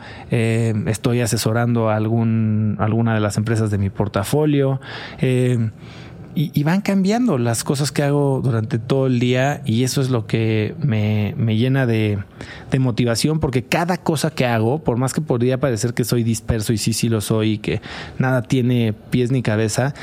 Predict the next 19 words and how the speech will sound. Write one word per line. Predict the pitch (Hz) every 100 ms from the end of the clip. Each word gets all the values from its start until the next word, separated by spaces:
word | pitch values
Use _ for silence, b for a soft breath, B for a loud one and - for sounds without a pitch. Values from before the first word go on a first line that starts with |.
| B - -
todo | 170 165 156 - -
lo, | 139 127 113
en | 123 127
lo | 117
que | 139
me | 123
involucro | 117 113 127 143 175 214 - B B -
está | 123 113 - 127 127
alineado | - 123 113 120 117 117
a |
esta | 110 117
gran | 107 101
misión. | 98 - - B B
Si | - 123
tengo | 113 143 139
una | 131
empresa | 117 123 113
de | 113 104
suplementos, | 110 113 107 139 151 170 196 -